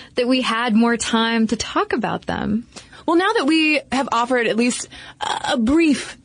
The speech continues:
Speaker 2: history of women in electronic music, let's fast forward and look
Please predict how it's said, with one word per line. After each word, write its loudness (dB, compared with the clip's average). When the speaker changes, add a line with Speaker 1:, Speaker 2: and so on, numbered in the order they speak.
Speaker 2:
history 0
of -2
women 0
in 0
electronic -2
music, 0
let's -4
fast -2
forward 2
and 0
look 2